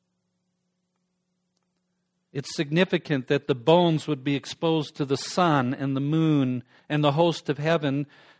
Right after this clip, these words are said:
which Jeremiah said they loved and served, which they have gone after and sought, and which they have worshiped.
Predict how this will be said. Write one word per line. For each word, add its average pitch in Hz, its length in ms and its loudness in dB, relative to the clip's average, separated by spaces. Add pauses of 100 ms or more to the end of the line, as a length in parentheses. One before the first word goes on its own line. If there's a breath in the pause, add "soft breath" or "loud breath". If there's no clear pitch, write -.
which - 280 -6
Jeremiah 151 560 2
said 147 420 -2
they 151 280 0
loved 143 760 8
and 127 180 -2
served, 156 720 4
which - 380 -4 (340 soft breath)
they 156 180 4
have 151 200 2
gone 160 240 6
after 160 640 2
and 131 260 -4
sought, - 800 2
and 160 220 0
which 165 280 -2
they 160 200 0
have 135 380 -2 (480)
worshiped. 123 840 -4